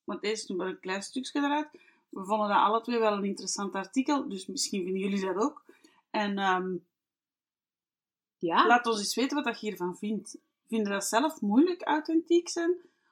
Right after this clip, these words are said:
Speaker 1: Of denk je van, "Ah, waar, waar maakt iedereen nu zo'n spel over? Wat, wat is dat nu ineens?" Allee, ik bedoel
Speaker 2: Ja. En moet ik dat iets vinden?
Speaker 1: Ja.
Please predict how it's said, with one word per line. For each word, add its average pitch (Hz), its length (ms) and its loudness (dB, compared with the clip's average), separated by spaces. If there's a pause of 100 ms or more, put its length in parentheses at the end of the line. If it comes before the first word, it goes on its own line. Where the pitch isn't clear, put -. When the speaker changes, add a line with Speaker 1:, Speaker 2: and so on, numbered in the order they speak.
(140)
Speaker 1:
Of - 240 -6
denk 196 220 -4
je 90 60 -8
van, 180 240 -6 (340)
"Ah, 226 480 2
waar, 180 300 -10
waar 175 240 -10
maakt 180 300 -8
iedereen 196 300 -6
nu 185 100 -2
zo'n 175 160 -2
spel 262 560 -2
over? 339 340 -4
Wat, 185 220 -4
wat 180 260 -10
is 208 140 -6
dat 302 140 2
nu 330 180 8
ineens?" 339 420 6
Allee, 208 220 -4
ik - 80 -12
bedoel 185 180 -2
Speaker 2:
Ja. 175 260 -2
En 208 160 6
moet 190 220 2
ik 226 140 8
dat 320 120 6
iets - 400 0
vinden? 139 320 -2 (460)
Speaker 1:
Ja. - 320 -4